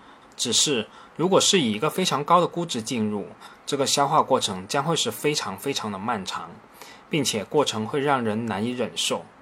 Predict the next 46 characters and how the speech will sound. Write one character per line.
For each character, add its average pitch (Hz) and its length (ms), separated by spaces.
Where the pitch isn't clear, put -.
除 - 180
非 180 200
你 135 120
做 160 220
好 107 160
了 98 100
长 104 220
期 143 100
消 156 240
化 151 180
的 117 60
准 101 200
备， 92 180
现 120 240
在 113 160
这 117 100
个 117 100
时 - 200
间 127 180
点 90 200
上 107 280
买 90 200
A 143 120
股 117 140
的 95 80
酱 117 300
油 98 220
与 107 100
港 107 260
股 135 120
的 101 80
豆 127 220
奶 95 240
是 - 180
需 - 180
要 120 140
勇 98 240
气 - 280
的。 - 100
不 202 100
买 120 180
酱 160 280
油 120 160
与 123 80
豆 113 200
奶， 95 240